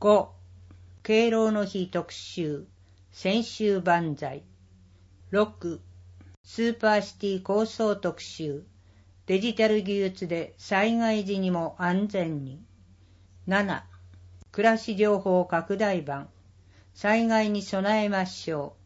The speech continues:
う。認知症を知り、みんなで支え合いましょう。ほか。八、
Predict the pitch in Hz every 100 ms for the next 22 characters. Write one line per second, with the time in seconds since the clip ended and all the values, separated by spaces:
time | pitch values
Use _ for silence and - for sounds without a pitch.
0 | - - - - 208 226 220 - 226 208
1 | 202 196 170 165 - - - 208 240 226
2 | 196 175 175 156 - 220 214 202 196 185
3 | 180 180 - 165 147 139 - _ - 180
4 | 180 151 135 - _ - - - - -
5 | - 208 208 - 175